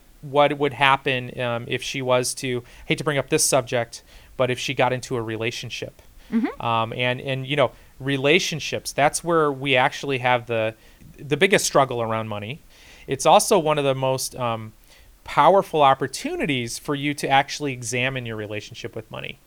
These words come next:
Speaker 1: Uh, because unless she found someone who did it exactly the way she did, there's probably gonna be some tension into how do we do money together as a cou-,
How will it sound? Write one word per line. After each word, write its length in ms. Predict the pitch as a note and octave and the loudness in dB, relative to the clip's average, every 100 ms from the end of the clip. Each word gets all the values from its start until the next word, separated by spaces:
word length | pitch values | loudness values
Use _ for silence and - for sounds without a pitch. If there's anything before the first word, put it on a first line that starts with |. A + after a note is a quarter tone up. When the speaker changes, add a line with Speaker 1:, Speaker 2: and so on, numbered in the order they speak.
| _ _ - - - | _ _ -20 -20 -10
Speaker 1:
Uh, 160 | A2 A2+ | -6 -4
because 320 | B2 C#3+ B2 | -4 -4 -4
unless 260 | C3+ D3+ - | -2 0 0
she 140 | F#3 | 0
found 240 | F3 E3 | 2 2
someone 200 | D#3+ D#3+ | 0 -2
who 100 | D3+ | -4
did 180 | C#3 C#3+ | 0 0
it 100 | C#3 | 0
exactly 540 | B2 A2+ C#3 D#3 D#3+ C#3 | -2 2 2 2 -2 -2
the 80 | |
way 100 | B2+ | -2
she 220 | B2 - G#3 | -4 -4 0
did, 240 | C#3 A#2 | 0 0
there's 160 | A#2+ - | -4 -2
probably 360 | - F3+ G3+ | 2 4 4
gonna 180 | D3 C3+ | 0 -2
be 120 | B2+ | -4
some 200 | - B2 | -6 -8
tension 520 | - F#3+ G3 - B2+ | -6 -6 -6 -6 -6
into 360 | B2 B2+ - C3 | -6 -8 -6 -6
how 220 | C3 C3+ | -2 -2
do 80 | D3 | -2
we 140 | C#3 | -6
do 180 | B2+ B2+ | -8 -8
money 260 | B2 A#2+ B2+ | -6 -6 -8
together 440 | - A#2+ A#2 A2+ | -8 -2 -2 -2
as 120 | A2 G#2+ | -6 -10
a 60 | |
cou-, 220 | - - | -12 -16